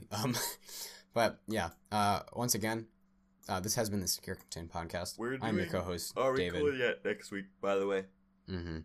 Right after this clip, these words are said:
Speaker 2: Are We Cool Yet? The artists who are also assholes.
Speaker 1: <laughs> Uh, okay. Um,
Speaker 2: They're bad artists.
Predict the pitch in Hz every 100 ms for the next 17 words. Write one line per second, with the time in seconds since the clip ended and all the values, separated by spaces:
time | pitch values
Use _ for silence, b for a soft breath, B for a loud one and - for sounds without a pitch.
0 | - _ _ 95 101 95 - 98 90 85
1 | - _ _ _ _ _ _ - 87 85
2 | 78 - - - 92 87 - - 90 87
3 | 80 82 82 73 71 76 73 _ _ _
4 | _ _ _ _ - 107 - - - -
5 | - - - B B B _ _ - -
6 | 90 98 - - 85 - 80 - B B
7 | - 104 98 98 117 - 87 80 78 76
8 | - -